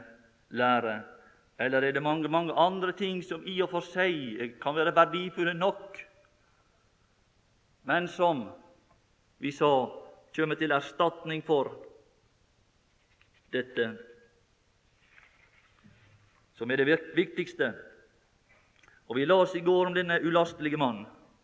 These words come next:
som hadde det, disse vidunderlige frukter. Og vi skal ikke gjenta noe av det, men vi kunne være, skulle ikke det være interessant for oss, når vi ser på denne mannen der,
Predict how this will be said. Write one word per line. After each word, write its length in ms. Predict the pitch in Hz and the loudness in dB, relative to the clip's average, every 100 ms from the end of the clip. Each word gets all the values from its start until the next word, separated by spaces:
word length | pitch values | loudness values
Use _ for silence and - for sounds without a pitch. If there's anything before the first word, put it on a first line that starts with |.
| _ _ _ _ _ _ _ _ _ _ _ | _ _ _ _ _ _ _ _ _ _ _
som 160 | 123 | -2
hadde 240 | 135 160 156 | 2 2 2
det, 80 | 170 - | -2 -2
disse 340 | 165 165 165 165 156 | -2 0 -2 -2 -4
vidunderlige 540 | 151 175 165 151 151 147 | -2 0 0 0 -2 -2
frukter. 420 | 147 156 120 110 - - _ | -4 -4 -8 -8 -12 -20 _
Og 100 | 117 | -8
vi 80 | 131 | -4
skal 160 | 143 139 | -2 0
ikke 140 | 139 | 0
gjenta 240 | 143 143 135 | -2 -2 -4
noe 180 | 139 135 | -2 0
av 100 | 120 | 2
det, 180 | 127 107 - - - _ _ | 0 -2 -8 -20 -20 _ _
men 200 | 123 147 | -2 2
vi 140 | 151 | 0
kunne 260 | 156 160 151 | 0 0 2
være, 360 | 143 151 147 143 - - - - _ _ | 4 4 4 0 -6 -18 -20 -20 _ _
skulle 180 | - 165 175 | -2 0 0
ikke 80 | 175 | 2
det 80 | |
være 160 | 175 170 | 2 2
interessant 760 | 175 175 175 170 - 185 196 - | 2 4 4 2 2 4 2 2
for 200 | 196 185 | 4 4
oss, 80 | - - - - - - - - | 2 -6 -18 -20 -20 -20 -20 -4
når 80 | 139 | -2
vi 100 | 180 | -2
ser 280 | - 196 196 | 2 2 4
på 80 | 196 | 2
denne 180 | 196 190 | 0 2
mannen 220 | 185 170 | 2 6
der, 240 | 160 117 | 6 4